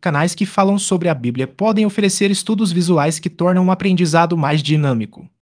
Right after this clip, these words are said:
Para sugestões de dinâmicas para devocionais impactantes, veja sugestões de dinâmicas para devocionais impactantes. Plataformas online para grupos de estudo. Reunir-se online pode ser uma ótima maneira de discutir um Coríntios treze.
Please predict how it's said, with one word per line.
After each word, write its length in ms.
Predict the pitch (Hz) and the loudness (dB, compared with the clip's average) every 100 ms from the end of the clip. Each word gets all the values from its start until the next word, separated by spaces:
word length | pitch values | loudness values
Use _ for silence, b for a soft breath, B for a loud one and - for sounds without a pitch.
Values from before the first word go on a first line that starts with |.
| - | -6
Para 120 | 131 | -4
sugestões 520 | - 185 202 - 160 | -2 0 0 0 0
de 140 | 156 170 | 0 0
dinâmicas 580 | 180 175 170 170 170 | 2 2 2 0 -2
para 240 | - 165 170 | -2 -2 0
devocionais 640 | 170 202 196 202 147 139 | 0 0 0 0 0 0
impactantes, 720 | 147 156 175 - 196 190 185 | -2 -4 -4 2 2 2 -4
veja 300 | 143 147 190 | -2 0 2
sugestões 580 | 196 190 190 190 170 151 | 2 2 0 0 0 0
de 120 | 160 | 0
dinâmicas 600 | 156 185 180 175 175 175 | -2 2 4 4 2 -2
para 220 | - 160 165 | -2 -2 0
devocionais 600 | 190 196 208 175 156 143 | 0 0 0 0 0 0
impactantes. 960 | 143 170 - 147 120 107 - - - _ _ _ - | -2 -4 -2 -2 -2 -4 -10 -10 -12 _ _ _ -2
Plataformas 560 | 143 151 151 165 156 | 0 0 0 0 2
online 320 | 156 156 165 180 | 2 2 2 2
para 180 | 165 | 0
grupos 380 | 151 147 185 190 | 0 0 0 0
de 80 | 160 | 0
estudo. 320 | 180 - 180 | -2 -2 -2
Reunir-se 500 | 151 165 190 185 185 | 2 2 4 2 2
online 320 | 180 156 170 | 2 2 2
pode 300 | 180 202 202 | 2 2 2
ser 180 | 196 202 | 2 2
uma 200 | 196 190 | 2 4
ótima 340 | 135 170 185 180 | 4 2 2 2
maneira 320 | 190 175 175 | 4 2 2
de 80 | 170 | 0
discutir 560 | 190 - 185 - 143 | 0 0 -2 -2 -2
um 80 | 151 | -2
Coríntios 480 | 175 175 160 160 151 | 0 2 2 0 -4
treze. 520 | 135 123 110 - - | 0 0 0 -6 -18